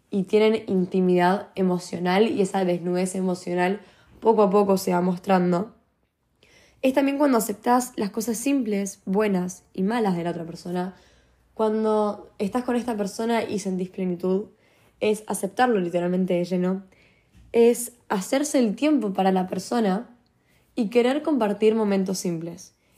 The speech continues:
Es algo mucho más estable y se podría llegar a decir que a veces llega a ser algo aburrido, porque estás compartiendo tu rutina. Pero también esa es la cosa más linda del amor, es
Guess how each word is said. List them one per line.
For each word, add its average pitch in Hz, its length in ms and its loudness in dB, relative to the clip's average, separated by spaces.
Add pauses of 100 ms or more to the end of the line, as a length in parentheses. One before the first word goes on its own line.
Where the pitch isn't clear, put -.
(140)
Es 208 160 2
algo 220 220 6
mucho 202 360 4
más 180 220 0
estable 185 720 2
y 214 80 -6
se 247 100 -6
podría 302 460 4
llegar 233 260 -2
a 262 60 0
decir 247 400 -2 (440)
que 240 120 0
a 262 80 4
veces 262 600 2
llega 302 180 4
a 254 40 0
ser 240 220 -2
algo 220 200 0
aburrido, 180 580 2 (880)
porque 226 240 2
estás 233 180 -4
compartiendo 208 560 2
tu 185 120 0
rutina. 170 420 -6 (440)
Pero 214 160 2
también 254 240 4
esa 302 140 2
es 233 60 0
la 214 60 -2
cosa 220 180 4
más 208 120 2
linda 208 300 2
del 175 120 0
amor, 175 380 0 (360)
es 220 380 2